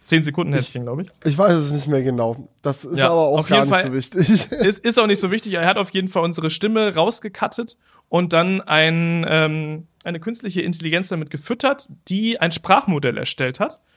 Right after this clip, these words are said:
Speaker 1: Und mit Hilfe von diesem Sprachmodell kann man jetzt halt jede Audio so umwandeln, dass sie klingt, als ob Felix oder ich sie spreche.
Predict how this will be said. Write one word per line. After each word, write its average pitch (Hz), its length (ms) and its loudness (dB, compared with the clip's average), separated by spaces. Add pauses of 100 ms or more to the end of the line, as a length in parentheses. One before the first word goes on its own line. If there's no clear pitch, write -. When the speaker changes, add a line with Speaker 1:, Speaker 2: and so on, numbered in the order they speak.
(160)
Speaker 1:
Und - 100 -8
mit 147 100 -2
Hilfe 208 220 -2
von 185 140 -4
diesem 165 200 -4
Sprachmodell 214 720 0
kann 202 140 -2
man 170 120 0
jetzt 156 160 -6
halt 147 140 -4
jede 247 500 -2
Audio 180 680 2 (380)
so 226 720 0 (160)
umwandeln, 214 640 4
dass 175 180 -2
sie 165 140 -10
klingt, 220 320 -4
als 165 160 -4
ob 170 140 -8
Felix 220 420 0
oder 165 240 -4
ich 196 180 -6
sie 175 160 -6
spreche. 135 460 -6